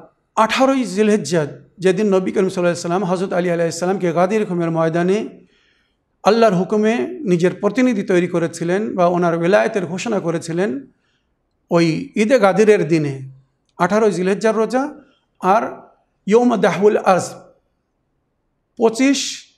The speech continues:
জিলকাদা, এই মাসের, যে মাসে আমরা আস-, আহ, এখন আছি, এই মাসের পঁচিশ তারিখে, যেদিনে পবিত্র কাবা ঘরের নিচে আল্লাহ মাটি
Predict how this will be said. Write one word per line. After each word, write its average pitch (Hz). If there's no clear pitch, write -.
জিলকাদা, 175
এই 208
মাসের, 151
যে 190
মাসে 190
আমরা 170
আস-, -
আহ, 170
এখন 180
আছি, 202
এই 220
মাসের 208
পঁচিশ 220
তারিখে, 190
যেদিনে 185
পবিত্র 190
কাবা 220
ঘরের 202
নিচে 170
আল্লাহ 185
মাটি 196